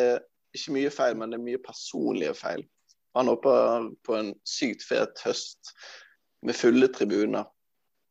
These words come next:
Og jeg skjønner litt av det han snakker om, men sånn som du er inne på, altså, det er noen ganger at de bare står langt. Det var ofte Sané som gjorde en glimrende kamp ellers. Han var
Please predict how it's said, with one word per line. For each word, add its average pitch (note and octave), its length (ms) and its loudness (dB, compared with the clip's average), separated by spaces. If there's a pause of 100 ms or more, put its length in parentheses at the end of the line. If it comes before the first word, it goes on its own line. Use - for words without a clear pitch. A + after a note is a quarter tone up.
(160)
Og C3 80 4
jeg C3+ 160 2
skjønner D#3+ 400 4
litt - 240 -6
av A#2+ 80 0
det A#2+ 140 0
han - 100 -10
snakker A2 240 -8
om, A#2 140 -2
men C3+ 180 -2
sånn E3+ 240 -8
som D#3 160 -4
du D#3 80 4
er C3 400 4
inne - 80 -6
på, - 160 -8
altså, B2+ 240 -8 (240)
det C#3+ 160 4
er C3+ 80 8
noen C3+ 240 6
ganger C3+ 160 4
at B2+ 80 -4
de A#2 80 0
bare A2 160 0
står B2 160 0
langt. A2+ 320 0
Det B2 80 0
var B2 80 4
ofte D#3 240 -6
Sané C3 760 -4 (580)
som C#3 200 0 (120)
gjorde C#3 280 4
en C3+ 100 2
glimrende C3+ 340 4
kamp C#3+ 240 -8
ellers. - 560 0
Han C#3+ 200 2
var A2+ 160 0